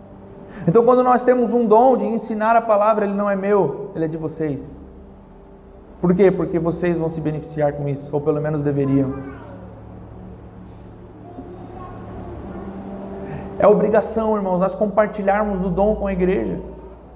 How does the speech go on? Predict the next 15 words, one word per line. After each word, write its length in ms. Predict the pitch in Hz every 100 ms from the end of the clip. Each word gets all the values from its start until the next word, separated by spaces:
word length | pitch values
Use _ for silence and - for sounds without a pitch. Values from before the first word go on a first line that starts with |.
| - - -
É 80 |
obrigação 580 | 190 185 220 226 233 240
nós 140 | 233 226
compartilharmos 640 | 220 220 214 202 220 208
com 120 | 208
os 120 | 202
irmãos. 500 | 190 180 208 202 - - - - - - - - - -
Eu 100 | 190
vi 120 | 247
um 260 | 254 220
podcast 640 | 190 220 208 214 226 233 214
essa 180 | 185 190
semana 520 | 202 190 214 202 180
com 280 | 180 202 190
o, 400 | 180 165 143